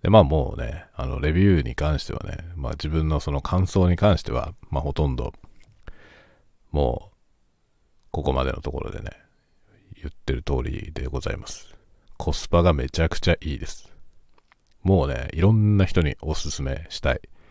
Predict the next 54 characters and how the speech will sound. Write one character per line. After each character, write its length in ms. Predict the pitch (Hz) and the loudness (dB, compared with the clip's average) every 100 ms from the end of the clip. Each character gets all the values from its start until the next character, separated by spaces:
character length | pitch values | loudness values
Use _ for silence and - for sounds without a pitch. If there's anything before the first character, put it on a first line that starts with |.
| - _ _ _ _ _ - | -20 _ _ _ _ _ 0
い 80 | 90 | 4
ろ 140 | 127 | 4
ん 120 | 104 | 4
な 120 | 98 | 2
人 160 | - 82 | 2 0
に 60 | - | -2
お 120 | 78 | -6
す 120 | - | -6
す 80 | 90 | -2
め 100 | 87 | 0
し 80 | - | 2
た 80 | 85 | 2
い 60 | |
け 100 | - | 2
ど、 220 | 185 151 - _ _ _ _ _ _ - | 2 2 -2 _ _ _ _ _ _ -8
売 80 | 78 | -8
っ 20 | |
て 240 | - - 85 | -4 0 2
な 100 | 76 | 2
い 60 | |
と 80 | - | 0
い 40 | |
う 40 | 50 | -8
問 160 | 55 | -10
題 120 | - - | -10 -10
が 200 | - - | -8 -8
あ 40 | |
り 80 | 131 | -8
ま 120 | 113 | -10
す。 180 | - - - _ - | -12 -18 -20 _ -10
そ 140 | - | -4
し 40 | - | 2
た 120 | 98 | 4
ら 80 | 69 | 4
で 60 | |
す 120 | - 65 | 0 -4
ね、 440 | 69 67 - 87 _ _ - | -2 -2 -6 -14 _ _ -2
こ 140 | - | 2
れ 60 | 85 | 4
ま 140 | 156 | 4
た、 400 | 156 156 - - _ _ - | 4 2 0 -6 _ _ -6
電 140 | 104 | -2
気 80 | - | 0
屋 60 | |
ウ 80 | 73 | 0
ォ 40 | 67 | -2
ー 20 | |
カ 140 | - | -4
ー 40 | - | -6
さ 100 | - | -8
ん 220 | - - | -10 -12
か 100 | - | -10
ら 100 | 69 | -6
ね 280 | 67 101 135 | -2 0 -2